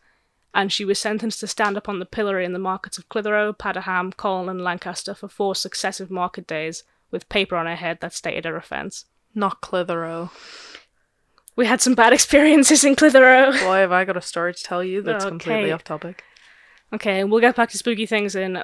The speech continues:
Speaker 1: one minute.
Speaker 2: All right, so we get into Clitheroe. I was like, "Oh, I'll take Abby on a nice drive." So we drive for miles and miles. We took all of the country lanes to get there for some fucking reason.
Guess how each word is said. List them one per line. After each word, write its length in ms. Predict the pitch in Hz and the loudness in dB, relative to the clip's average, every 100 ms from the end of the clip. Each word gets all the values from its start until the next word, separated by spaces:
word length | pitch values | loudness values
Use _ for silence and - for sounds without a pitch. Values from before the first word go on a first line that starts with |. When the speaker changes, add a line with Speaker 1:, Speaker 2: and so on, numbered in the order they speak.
| - | -10
Speaker 1:
one 300 | 220 233 247 | 0 2 2
minute. 320 | 247 294 - _ _ _ _ _ _ _ | 2 0 -2 _ _ _ _ _ _ _
Speaker 2:
All 60 | 165 | -6
right, 180 | 151 | -6
so 120 | - 160 | -8 -8
we 120 | 160 | -6
get 180 | 165 160 | -6 -6
into 220 | 165 - | -8 -10
Clitheroe. 500 | - 143 147 151 160 - _ _ _ | -14 -12 -12 -12 -14 -18 _ _ _
I 60 | 185 | -8
was 120 | 180 | -6
like, 180 | 175 - | -8 -6
"Oh, 180 | 269 220 - | -4 -4 -6
I'll 80 | 196 | -8
take 240 | 208 190 | -8 -6
Abby 180 | 175 180 | -4 -4
on 140 | 170 | -6
a 40 | 160 | -8
nice 260 | 156 185 | -8 -10
drive." 380 | - 160 156 143 _ _ _ | -10 -8 -8 -10 _ _ _
So 140 | _ 156 | _ -12
we 60 | |
drive 340 | 156 143 143 _ _ _ _ _ _ _ _ _ _ | -10 -10 -12 _ _ _ _ _ _ _ _ _ _
for 100 | 175 | -10
miles 460 | 147 143 139 143 _ _ _ _ _ _ _ _ _ | -8 -8 -10 -14 _ _ _ _ _ _ _ _ _
and 140 | 147 151 | -14 -10
miles. 500 | - - - - - _ _ _ _ _ _ _ - | -10 -12 -14 -18 -20 _ _ _ _ _ _ _ -8
We 120 | 196 | -6
took 280 | - 180 - | -6 -10 -4
all 160 | 185 185 | 0 0
of 80 | 170 | 0
the 100 | 196 | -6
country 320 | 185 175 175 | -6 -8 -6
lanes 280 | 160 151 - | -6 -8 -10
to 80 | 165 | -12
get 120 | 165 | -10
there 140 | 185 185 | -10 -12
for 80 | |
some 160 | - 165 | -12 -12
fucking 260 | - - 156 | -12 -16 -14
reason. 320 | 160 190 | -12 -14